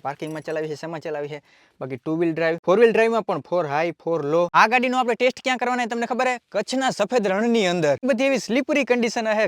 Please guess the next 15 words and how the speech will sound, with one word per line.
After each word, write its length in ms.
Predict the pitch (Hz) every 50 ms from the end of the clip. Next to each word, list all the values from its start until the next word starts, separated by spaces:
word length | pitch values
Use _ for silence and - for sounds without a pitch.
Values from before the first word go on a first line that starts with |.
| 147 160
ઘણા 160 | 196 233 226 214
બધા 160 | 208 226 220 233
જો 80 | 240
આવા 160 | 233 226 196 208
ઉબડ 200 | 220 233 220 208 -
ખાબડ 220 | 226 202 202 202 202
વાળા 200 | 196 185 165 156 180
રસ્તા 260 | - - - 185 180 175 170
છે 80 | 185 175 175
અને 80 | 156 123
ઘણો 140 | 156 190 226 220
બધો 160 | 220 208 220 196 160 - 202 240
ઓફ 120 | 262 233 254 254
રોડ 160 | 240 214 185 151 143 156 156 151
છે. 100 | 143